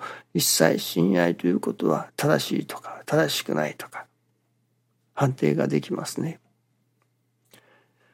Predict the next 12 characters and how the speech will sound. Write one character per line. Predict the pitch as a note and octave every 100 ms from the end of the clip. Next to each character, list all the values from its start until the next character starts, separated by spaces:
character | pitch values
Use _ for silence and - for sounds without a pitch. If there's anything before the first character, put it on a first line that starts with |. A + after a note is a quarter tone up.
| _ _ _ _ -
し | -
か | F#3+
し | D#3+ - -
も | C#3+ G3+ A#3+
う | G#3
一 | - A#3+
つ | -
の | A3 D#3
こ | -
と | -
か | - -
ら、 | -